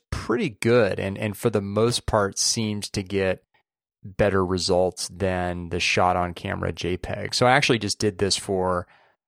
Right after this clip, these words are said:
a round of photos I took this past weekend. This was, like, my first time doing this new workflow, where normally I would dump the raws into Lightroom, not do anything <laughs> with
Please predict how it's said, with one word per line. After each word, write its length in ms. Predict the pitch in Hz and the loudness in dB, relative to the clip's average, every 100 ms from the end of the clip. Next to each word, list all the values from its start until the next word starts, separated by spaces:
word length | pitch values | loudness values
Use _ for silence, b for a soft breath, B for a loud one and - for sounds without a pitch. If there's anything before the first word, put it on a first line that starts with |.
| - | 0
a 60 | 107 | 2
round 300 | 98 92 95 | 4 2 2
of 60 | |
photos 340 | - 98 95 92 | 0 2 2 2
I 80 | 90 | -2
took 200 | 98 - | -4 -6
this 140 | - | -6
past 320 | - 95 - | -2 -2 -2
weekend. 460 | 98 - 92 92 92 | -4 -4 -6 -8 -8
This 220 | 85 87 | -8 -6
was, 120 | 85 | -6
like, 140 | 85 87 | -6 -6
my 100 | 87 | -4
first 260 | 98 87 | -4 -2
time 300 | - 90 90 | -2 -4 -4
doing 280 | 92 92 90 | -2 -2 -2
this 200 | 87 - | -4 -2
new 380 | 92 90 87 - b b b b _ _ | -2 0 -2 -6 b b b b _ _
workflow, 760 | 92 92 - - 110 113 113 107 | -4 -2 -2 -6 -8 -6 -6 -4
where 220 | 101 95 | -2 -2
normally 880 | 92 101 107 104 101 92 92 90 90 _ _ _ _ - | -2 0 2 2 0 0 -2 -4 -6 _ _ _ _ 0
I 120 | 104 | 2
would 260 | 95 90 85 | 4 0 2
dump 240 | 110 110 | 2 2
the 80 | 107 | 2
raws 360 | 98 95 95 98 | 4 6 4 2
into 180 | 92 95 | -4 0
Lightroom, 760 | 87 87 92 90 87 87 92 _ _ _ _ _ _ _ - | 0 0 0 -2 -2 -4 -10 _ _ _ _ _ _ _ 2
not 220 | 90 90 | 2 2
do 140 | 92 | -2
anything 300 | 85 - - | -4 -4 -4
<laughs> 80 | - | -2
with 140 | - | -2